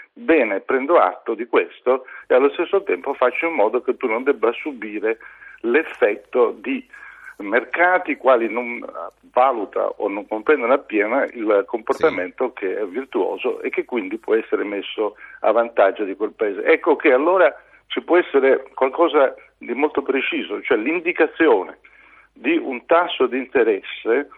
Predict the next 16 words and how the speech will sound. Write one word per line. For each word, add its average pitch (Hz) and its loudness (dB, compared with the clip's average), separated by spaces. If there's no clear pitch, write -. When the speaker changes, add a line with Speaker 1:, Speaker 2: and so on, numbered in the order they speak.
Speaker 1:
che 170 2
diventa 127 2
il 110 0
tasso 180 2
di 120 4
interesse 135 0
di 104 -8
riferimento, 110 -2
eh, 127 4
perché, - 0
eh, 107 -2
quello, 120 2
eh, - -10
non 123 -2
venga 131 2
superato, 117 0